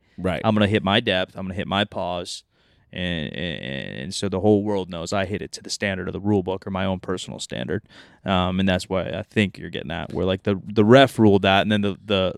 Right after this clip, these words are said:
Speaker 2: lifters started to take advantage of that, and then the suits got tighter and weights got heavier, and it kinda ruined, that's literally what ruined the sport.
Speaker 1: Yeah. That
Speaker 2: And it happens in Raw too.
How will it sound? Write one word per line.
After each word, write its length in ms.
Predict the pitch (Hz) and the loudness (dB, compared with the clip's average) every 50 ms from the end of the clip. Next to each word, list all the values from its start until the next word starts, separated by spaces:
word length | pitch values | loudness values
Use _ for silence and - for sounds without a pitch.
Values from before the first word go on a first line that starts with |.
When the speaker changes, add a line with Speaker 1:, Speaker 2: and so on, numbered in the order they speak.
| - 117 | -8 -2
Speaker 2:
lifters 360 | 113 117 123 - - 110 - | 4 4 4 4 4 -4 -2
started 180 | - 110 101 95 | 0 -2 -2 0
to 60 | 113 | -2
take 80 | 104 98 | -4 -2
advantage 380 | 98 98 131 156 147 120 98 107 | 4 6 6 6 6 6 4 4
of 80 | 101 | 2
that, 260 | 95 95 101 113 - | 4 4 4 2 2
and 100 | - 110 | 0 -2
then 140 | 107 101 101 | -4 -4 -4
the 140 | 101 98 98 | -6 -10 -8
suits 300 | - - - 139 135 - | -6 2 6 6 6 8
got 160 | - - - - | 6 4 4 4
tighter 320 | - 104 101 104 110 117 | 2 0 2 2 2 2
and 80 | 117 107 | 2 0
weights 160 | 101 98 - | 0 0 -2
got 160 | - 95 92 | -4 -4 -2
heavier, 260 | 101 95 92 98 104 | -2 -2 0 0 -2
and 80 | 104 104 | -2 -2
it 60 | 98 | -4
kinda 200 | - 107 95 92 | -4 -4 -4 -2
ruined, 520 | 95 98 98 98 95 92 92 90 - - - - | 0 0 2 2 2 0 -2 -6 -8 -12 -6 -2
that's 260 | 107 101 98 - 98 | -2 -2 -2 -2 0
literally 300 | 101 107 98 95 90 90 | 0 2 2 2 -2 -4
what 120 | 92 85 76 | -6 -6 -4
ruined 200 | 95 101 95 101 | -4 -4 -4 -4
the 60 | - - | -10 -8
sport. 320 | - - 139 - - _ _ - - | 0 0 0 0 0 _ _ 0 0
Speaker 1:
Yeah. 100 | 117 - - - - - - 113 | 0 0 0 -8 -18 -12 -2 2
That 260 | 123 120 113 107 101 - - _ - - | 4 6 6 4 2 -2 -20 _ -4 2
Speaker 2:
And 80 | 120 127 | 6 6
it 200 | 123 120 117 107 | 8 8 8 8
happens 340 | 113 117 113 101 117 107 110 | 8 4 6 4 4 2 2
in 80 | 107 | 4
Raw 220 | 107 107 107 107 107 | 6 8 8 8 6
too. 240 | - 143 147 - | 6 4 2 0